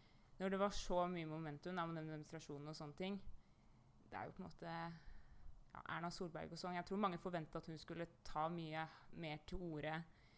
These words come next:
mot det her og anerkjenne at vi har rasisme i Norge og sånne ting, men det, det skjedde jo ikke. Ehm, og, ehm, men det er jo rasisme i Norge. Det er sånn, hvis man snakker med folk man kjenner og spør, «Opplever du rasisme?» Folk svarer jo ja.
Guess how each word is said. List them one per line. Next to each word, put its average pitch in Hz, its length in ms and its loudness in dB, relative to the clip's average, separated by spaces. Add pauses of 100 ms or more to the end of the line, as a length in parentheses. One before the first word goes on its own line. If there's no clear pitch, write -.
(180)
mot 170 200 0
det 170 100 6
her 156 260 8
og 170 100 8
anerkjenne 151 400 0
at - 60 -8
vi 165 100 -2
har 156 220 2
rasisme 160 400 -4
i 160 40 -2
Norge 147 200 -4
og 147 60 -6
sånne 147 220 -8
ting, 185 200 -2
men 180 160 -2
det, 165 140 2 (640)
det - 100 -14
skjedde - 280 -6
jo - 80 -10
ikke. 233 200 -4 (680)
Ehm, 190 640 2 (280)
og, 185 500 6
ehm, 185 400 6 (1400)
men 214 140 8
det - 60 12
er 151 180 10
jo 254 80 8
rasisme 220 320 2
i 196 60 4
Norge. 156 180 2
Det 190 120 6
er 254 40 6
sånn, 240 160 2
hvis 247 140 0
man 240 80 2
snakker 233 260 0
med 160 120 -4
folk 160 200 -2
man 175 100 0
kjenner 160 300 -2
og 165 60 -2
spør, 156 340 0
«Opplever 151 500 4
du 151 140 -4
rasisme?» 190 540 -2 (400)
Folk 170 120 -4
svarer 160 300 -2
jo 233 80 6
ja. 247 220 8